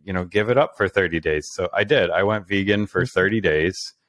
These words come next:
Speaker 1: um, as soon as I walked out of the movie theater with no experience, no whatever. So at the end of thirty days, <laughs> I was missing my ice cream and missing a few other things I really loved.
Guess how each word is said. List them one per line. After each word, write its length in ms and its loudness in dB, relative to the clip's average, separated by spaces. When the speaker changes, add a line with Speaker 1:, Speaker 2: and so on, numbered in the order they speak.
Speaker 1:
um, 220 0
as 140 -6
soon 180 -2
as 120 -2
I 100 4
walked 300 0
out 120 2
of 60 0
the 60 -2
movie 300 -4
theater 440 -4
with 200 -4
no 280 0
experience, 760 -2
no 280 -2
whatever. 560 0
So 300 -4
at 120 -6
the 120 -10
end 200 0
of 80 -6
thirty 320 0
days, 400 2
<laughs> 0 -
I 360 -2
was 260 0
missing 480 0
my 240 0
ice 280 0
cream 640 0
and 300 -2
missing 460 -2
a 60 -4
few 260 0
other 340 2
things 380 -2
I 80 2
really 420 0
loved. 580 0